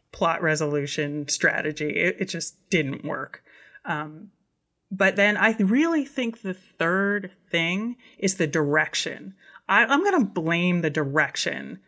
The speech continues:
probably slightly more than the writing here, because I think with a different director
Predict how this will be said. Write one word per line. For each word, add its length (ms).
probably 600
slightly 480
more 240
than 140
the 100
writing 460
here, 280
because 600
I 140
think 320
with 120
a 60
different 500
director 840